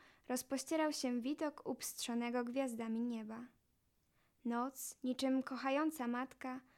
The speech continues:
otulała świat swoim atramentowym kocem,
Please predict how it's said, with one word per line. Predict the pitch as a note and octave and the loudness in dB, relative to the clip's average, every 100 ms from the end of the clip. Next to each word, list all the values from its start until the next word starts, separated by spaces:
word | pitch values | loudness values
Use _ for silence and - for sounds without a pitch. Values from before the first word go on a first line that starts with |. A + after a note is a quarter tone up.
| - - - - | -20 -20 -12 -6
otulała | C4 C#4+ D4+ D#4 D4 | -2 2 4 6 4
świat | C#4 - C#4 D#4 | 2 0 0 0
swoim | - - B3 B3 - | -2 -2 0 0 -2
atramentowym | B3 B3+ B3 B3 B3 A#3+ A#3+ A#3 | -4 0 2 2 2 0 0 0
kocem, | B3 C4 - B3+ | -4 -4 -4 -4